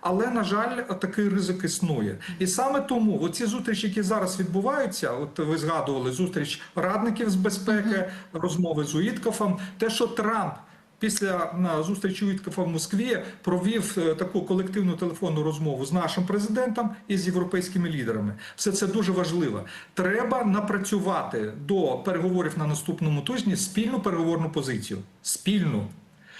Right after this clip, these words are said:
Speaker 1: І попередити американців, що не може бути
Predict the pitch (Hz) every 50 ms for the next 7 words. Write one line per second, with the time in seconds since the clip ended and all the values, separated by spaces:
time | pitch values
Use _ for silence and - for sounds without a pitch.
0 | - - - 196 185 214 208 202 220 190 196 240 262 226 226 220 220 202 180 170
1 | 180 180 180 190 190 190 175 - - - - - - 185 180 - - - - 180
2 | 185 220 208 190 208 240 254 - 214 214 180 - 185 240 247 196 - 175 139 113
3 | 107